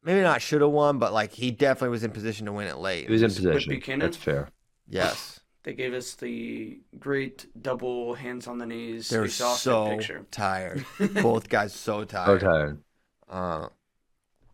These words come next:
Speaker 1: yeah, man. I'm picking Bastida. I love this guy. He gave us the headgear
Speaker 2: To the
Speaker 1: spike
Speaker 2: finals?
Speaker 1: of the century. To the, the whole thing. Whole thing.
Speaker 2: No,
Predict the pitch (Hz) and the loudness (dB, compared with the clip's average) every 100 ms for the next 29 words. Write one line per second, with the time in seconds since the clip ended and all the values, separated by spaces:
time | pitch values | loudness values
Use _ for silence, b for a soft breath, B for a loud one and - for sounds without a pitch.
0 | - - _ _ _ _ _ _ 104 113 | -20 -20 _ _ _ _ _ _ -4 0
1 | 101 107 120 82 82 _ _ _ _ - | 0 -2 -8 -8 -16 _ _ _ _ 0
2 | 415 381 330 247 165 - 131 123 90 - | 4 6 6 4 2 2 2 2 2 -4
3 | - _ _ _ _ - 208 240 180 127 | -14 _ _ _ _ 4 6 8 6 4
4 | 110 - 107 87 76 - 156 175 220 190 | -2 -2 -4 -4 -6 -10 -2 6 6 6
5 | 170 139 170 165 175 170 180 208 262 285 | 0 0 0 6 8 8 8 8 10 10
6 | 285 156 - 160 147 b b b b - | 8 4 0 0 -2 b b b b 4
7 | 339 294 - 262 247 262 254 226 139 95 | 6 6 6 8 8 6 4 4 2 -2
8 | - - _ - _ - - 233 254 240 | -14 -20 _ -20 _ -20 2 6 6 6
9 | 220 139 123 120 117 113 | 4 6 6 6 4 2